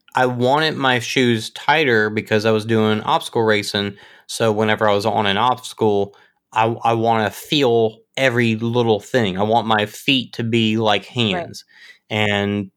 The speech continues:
Speaker 1: you know, we do too much running, so
Speaker 2: <laughs>
Speaker 1: you, you can't do that. And, uh, w-, what I learned, you know, th-, the second I went to a shoe store and actually got fitted, is that you need a little bit of room in the front
Speaker 2: Yeah.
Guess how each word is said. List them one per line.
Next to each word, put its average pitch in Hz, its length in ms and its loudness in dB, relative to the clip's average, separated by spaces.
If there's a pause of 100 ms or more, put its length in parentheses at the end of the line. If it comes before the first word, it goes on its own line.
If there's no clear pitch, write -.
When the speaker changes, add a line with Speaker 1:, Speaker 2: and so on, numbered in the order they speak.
(120)
Speaker 1:
you 117 140 -4
know, 101 280 -2
we 117 200 -2
do 120 140 2
too 127 120 -2
much 123 220 0
running, 127 300 0
so 95 380 0
Speaker 2:
<laughs> - 40 -12
Speaker 1:
you, 190 140 -10 (100)
you 110 140 -10
can't 123 340 -4
do 104 160 -8
that. 104 400 -2
And, 107 460 0 (560)
uh, 113 480 -2
w-, 120 260 -2
what 110 300 -2
I 101 80 2
learned, 110 440 2
you 104 120 -2
know, 98 100 0
th-, - 340 -18
the 117 80 -18
second 117 440 -2
I 107 100 2
went 110 280 0
to 107 380 0
a 95 220 2
shoe - 240 0
store 113 420 2
and 104 100 0
actually 101 340 -4
got 101 340 0
fitted, 113 480 -2
is 98 160 -6
that 98 220 -2
you 104 80 -4
need 135 320 2
a 123 40 4
little 107 220 2
bit 101 180 0
of 101 60 2
room 101 320 0
in 95 80 -2
the 92 80 -4
front 90 300 -4
Speaker 2:
Yeah. 82 60 -12